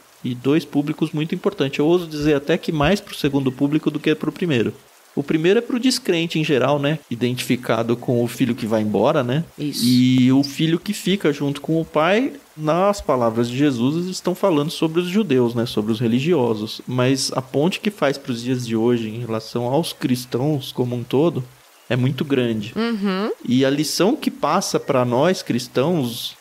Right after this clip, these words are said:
Speaker 1: que às vezes temos a nossa arrogância espiritual no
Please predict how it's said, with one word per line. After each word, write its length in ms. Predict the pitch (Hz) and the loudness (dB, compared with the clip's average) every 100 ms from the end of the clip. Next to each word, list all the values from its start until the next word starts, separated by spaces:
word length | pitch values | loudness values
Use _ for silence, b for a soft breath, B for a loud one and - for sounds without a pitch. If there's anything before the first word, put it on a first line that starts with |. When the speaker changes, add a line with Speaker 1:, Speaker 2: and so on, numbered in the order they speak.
| - | -4
Speaker 1:
que 80 | 139 | 0
às 160 | 123 113 | 0 2
vezes 460 | 123 135 123 127 | 2 2 0 -6
temos 440 | - 135 127 120 120 | -2 -2 0 0 0
a 80 | |
nossa 420 | 117 120 - 120 - | 2 0 0 -2 0
arrogância 560 | 123 127 107 113 120 123 | 0 2 2 0 0 -6
espiritual 600 | - 113 113 120 113 131 | -4 -2 0 0 2 2
no 160 | 120 | 0